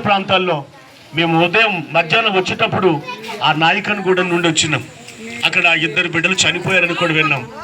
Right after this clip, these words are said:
ఆ, ఆ పెట్రోల్ బంక్ అంతా కూడా పాడైపోయింది, ఆ పక్కన ఇల్లు అంతా కూడా మొత్తం శిథిలమైపోయింది, పాడైపోయింది. ఏ విధంగా మనిషి జీవితం ఉంటుందో తెలియదు. ఇవాళ ఇంట్లో ఉన్నాం,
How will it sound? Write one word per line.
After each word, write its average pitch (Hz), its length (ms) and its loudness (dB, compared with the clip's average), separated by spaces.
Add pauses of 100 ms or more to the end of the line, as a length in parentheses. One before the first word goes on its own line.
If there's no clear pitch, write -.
(460)
ఆ, 151 40 2 (460)
ఆ - 20 2 (160)
పెట్రోల్ 208 420 -2
బంక్ 190 260 -2
అంతా 202 240 -6
కూడా 190 140 2 (100)
పాడైపోయింది, 160 540 0
ఆ - 20 4 (100)
పక్కన 196 300 0
ఇల్లు 180 260 0
అంతా 165 180 -6 (100)
కూడా 165 200 2 (520)
మొత్తం 170 260 0 (320)
శిథిలమైపోయింది, 226 840 0 (360)
పాడైపోయింది. 214 680 0 (1120)
ఏ 277 40 6 (120)
విధంగా 277 400 4 (500)
మనిషి 269 280 0 (100)
జీవితం 240 300 0
ఉంటుందో 208 300 -2
తెలియదు. 175 300 2 (640)
ఇవాళ 240 240 4 (200)
ఇంట్లో 294 260 2 (140)
ఉన్నాం, 247 200 0